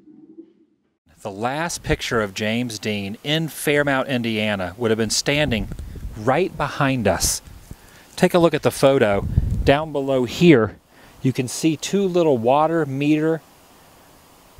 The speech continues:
plates on the sidewalk. Those two water meter plates are actually right here. He would have been leaning up against this glass window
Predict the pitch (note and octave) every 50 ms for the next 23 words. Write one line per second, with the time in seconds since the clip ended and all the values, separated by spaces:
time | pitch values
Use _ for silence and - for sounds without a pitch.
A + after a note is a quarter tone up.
0 | - - - D3 C#3+ D3+ E3 F3+ - - - - C#3 B2 A2 G#2+ G2+ - - -
1 | D#3 C#3 C#3+ D3+ D#3+ E3 F3 F3 F3 - - - - - - - - - - -
2 | - - - - C3+ D#3+ F3 F3+ - - - - F#3 F3+ D3+ C3+ B2+ B2+ C#3+ D3
3 | D3 C#3+ C3+ C3+ C3 B2+ C3 A2+ - - - D#3+ D#3+ D#3 B2 - - - - -
4 | G#2+ A2+ B2 C3 B2 - - B2+ A2 G2+ G2+ A2+ A2 A2+ A#2+ G#2+ - - F#3+ G3
5 | B2 F#2 - - - _ _ - - - - - - - - - - - - -
6 | - _ _ _ - _ _ _ _ _ _ _ _ _ - - D3 C#3+ C#3 B2+
7 | B2+ B2 A#2+ A#2 A#2+ C#3+ D#3+ E3+ E3+ F3 F3 E3 D#3 - C3+ C3+ - - C3+ B2
8 | C3+ C3 B2+ - - C3+ A2+ - - - A#2+ A#2+ B2 C3 C3+ - - A#2+ A#2 B2+
9 | B2 A#2+ A2 G#2+ G2+ G2 F#2+ F#2+ F2